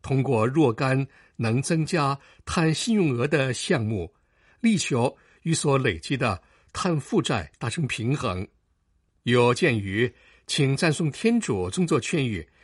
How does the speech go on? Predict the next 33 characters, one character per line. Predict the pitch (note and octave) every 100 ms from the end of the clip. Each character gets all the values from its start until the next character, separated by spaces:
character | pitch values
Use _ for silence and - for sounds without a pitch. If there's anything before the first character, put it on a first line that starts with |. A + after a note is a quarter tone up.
| _
在 | - D3 C3
开 | -
幕 | G3
当 | D#3+ E3
天 | C#3 F#3+ F3+
颁 | C#3 A#2
布， | A2+ F#2 - _ _ _ _
这 | - A3
一 | D3
步 | C#3 D3+ A#2
几 | -
乎 | - C3+
是 | - C3 F#2 _
非 | - - G#3
走 | - F#2+
不 | - C3+
可。 | - - G2+ - _ _ _ _ _ _ _
本 | - C#3+ C#3
届 | F#3 E3
世 | A#3
界 | G3
主 | E3 B2 F#2
教 | C#3+
会 | A#2 D#3
议 | A#2+
的 | A#2+ A#2
第 | - G#3
一 |
场 | A3 A2+ G2
全 | G2+ - D#3
体 | -
大 | A2+ G2+
会 | - A2+ E2+